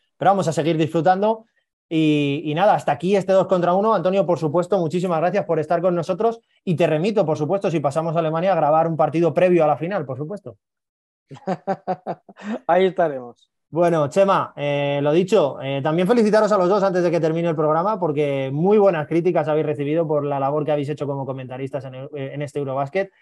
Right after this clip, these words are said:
Speaker 1: Y ya que yo puedo hacerlo aquí en público y en vídeo, pues lo dejo hecho,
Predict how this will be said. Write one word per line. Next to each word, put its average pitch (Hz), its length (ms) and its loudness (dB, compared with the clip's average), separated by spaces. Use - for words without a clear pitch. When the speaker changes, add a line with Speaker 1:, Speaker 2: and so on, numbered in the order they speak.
Speaker 1:
Y 180 120 -2
ya 196 140 2
que 185 100 2
yo 185 120 2
puedo 185 160 2
hacerlo 175 280 2
aquí 160 140 0
en 160 100 -2
público 165 340 2
y 156 60 2
en 151 100 -2
vídeo, 180 240 2
pues 156 140 0
lo 147 80 2
dejo 160 420 0
hecho, 196 400 -2